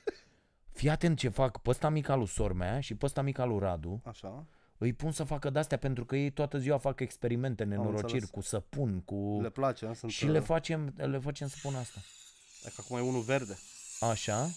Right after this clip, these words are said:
Speaker 2: Deci pur și simplu, doamnelor și domnilor,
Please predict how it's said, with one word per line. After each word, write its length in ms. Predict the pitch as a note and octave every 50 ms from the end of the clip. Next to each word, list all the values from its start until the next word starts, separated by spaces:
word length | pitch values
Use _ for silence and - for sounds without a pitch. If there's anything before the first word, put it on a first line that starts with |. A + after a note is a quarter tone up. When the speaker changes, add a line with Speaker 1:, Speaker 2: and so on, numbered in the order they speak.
| - - - - - - - - - - - - - - - - - - - - - - - - - - - - - - - - - - - - - - - - - - - - - - - - _ _ -
Speaker 2:
Deci 200 | F#2+ A2+ - -
pur 180 | - - C#3+
și 120 | - - C3
simplu, 280 | - - C3+ B2+ B2
doamnelor 360 | G#2+ G#2+ B2 B2 B2 A#2+ A#2 G#2+
și 120 | - G#2+
domnilor, 480 | G2 G#2+ A#2 C3+ C#3+ D3 D#3 D#3 D3+